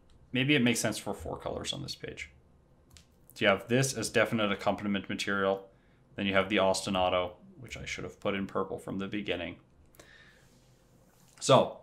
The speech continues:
ostinato, which is kind of altered in this case with the oboes and, uh, English horn, but he's keeping it in similar instruments, so the tone color is very similar.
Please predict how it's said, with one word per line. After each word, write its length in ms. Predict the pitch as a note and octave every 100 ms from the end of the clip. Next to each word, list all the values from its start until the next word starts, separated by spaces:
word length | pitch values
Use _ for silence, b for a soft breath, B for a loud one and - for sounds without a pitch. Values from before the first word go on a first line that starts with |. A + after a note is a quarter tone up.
| -
ostinato, 800 | A#2 B2 - B2 A2 G#2+ G#2 G#2 - - -
which 200 | G#2 G2+
is 160 | G#2+ -
kind 180 | - G#2
of 120 | -
altered 400 | A2 G#2+ - A#2+
in 120 | A#2+
this 140 | A#2 A2+
case 320 | B2 A#2+ A#2+
with 160 | G#2
the 120 | G#2+ F#2
oboes 540 | G2+ G2+ G2+ G2+ - - -
and, 360 | G2 F#2 F2+
uh, 280 | F2+ F2 E2+ -
English 260 | G2+ -
horn, 260 | - G#2 B2+ B B -
but 360 | B2 B2 - B
he's 220 | - A#2
keeping 300 | - C3 C#3+
it 120 | C#3 B2+
in 100 | A#2
similar 480 | - A2+ A2 -
instruments, 460 | G2+ G2+ C3 C3+ C#3+
so 120 | -
the 80 | F#2+
tone 340 | - - F#2+ G#2
color 300 | A#2+ A#2+ C3
is 100 | C3
very 180 | C3+
similar. 460 | B2+ C3+ C3+ D3+